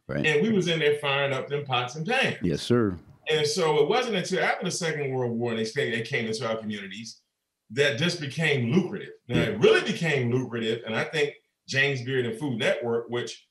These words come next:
Speaker 2: going back to Food Network, Marvin was the one who called me and said, "T D,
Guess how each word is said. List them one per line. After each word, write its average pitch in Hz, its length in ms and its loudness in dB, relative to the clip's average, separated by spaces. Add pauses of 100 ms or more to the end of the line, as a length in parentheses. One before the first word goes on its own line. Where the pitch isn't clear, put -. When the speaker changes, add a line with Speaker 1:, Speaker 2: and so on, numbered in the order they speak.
(340)
Speaker 2:
going 147 200 4
back 147 160 2
to 127 80 -4
Food 135 240 -2
Network, 170 480 0 (420)
Marvin 226 420 4
was 143 200 4
the 143 40 0
one 151 200 2
who - 40 -4
called 170 280 4
me 269 80 -2
and 214 120 2
said, 151 280 0
"T 175 180 -2
D, 214 340 -2